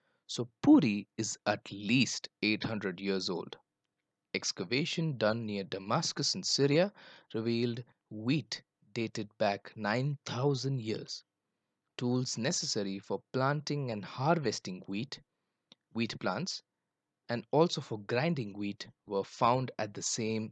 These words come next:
site. Can you find out? Can puris be made from jawar, bajra,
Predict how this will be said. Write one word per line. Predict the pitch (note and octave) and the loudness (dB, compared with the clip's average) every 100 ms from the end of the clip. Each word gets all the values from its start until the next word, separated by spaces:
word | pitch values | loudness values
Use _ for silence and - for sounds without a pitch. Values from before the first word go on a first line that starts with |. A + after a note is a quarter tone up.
| - | -8
site. | - - G2 - - - _ _ _ _ _ _ _ _ _ _ _ _ _ - | -2 -2 -2 -8 -16 -18 _ _ _ _ _ _ _ _ _ _ _ _ _ -2
Can | A2 B2 | 2 2
you | F#3 | 4
find | G#3 F3+ | 4 6
out? | G#3 G#4+ - _ _ _ _ _ _ _ _ _ _ - | 4 2 -8 _ _ _ _ _ _ _ _ _ _ -2
Can | A2+ G#2+ | 0 0
puris | C#3+ D3+ D#3 E3+ C3+ | -2 2 2 2 0
be | A#2 G2+ | 0 0
made | G2+ G#2+ A2 G#2 | 0 0 0 0
from | G#2+ F#2 | -2 -2
jawar, | F#2+ F#2+ G2 G#2 G2+ | -2 2 4 6 4
bajra, | G2 F#2+ F#2 - F#2+ F#2 | 4 2 2 0 0 0